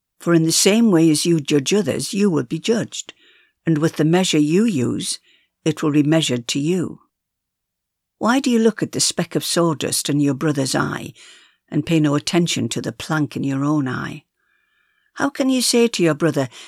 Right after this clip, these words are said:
"Let me take the speck out of your eye,"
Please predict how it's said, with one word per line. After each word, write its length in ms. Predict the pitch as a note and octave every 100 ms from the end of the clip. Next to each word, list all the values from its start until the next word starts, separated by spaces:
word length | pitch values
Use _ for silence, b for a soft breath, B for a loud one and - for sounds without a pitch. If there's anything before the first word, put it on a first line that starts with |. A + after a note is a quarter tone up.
| B -
"Let 220 | A3+ -
me 100 | D4+
take 320 | - A3+ -
the 80 | D3+
speck 400 | - - E3+ -
out 260 | D#3+ F#3+ F#3
of 100 | C#3
your 240 | C3 B2
eye," 360 | A2 C3+ C#3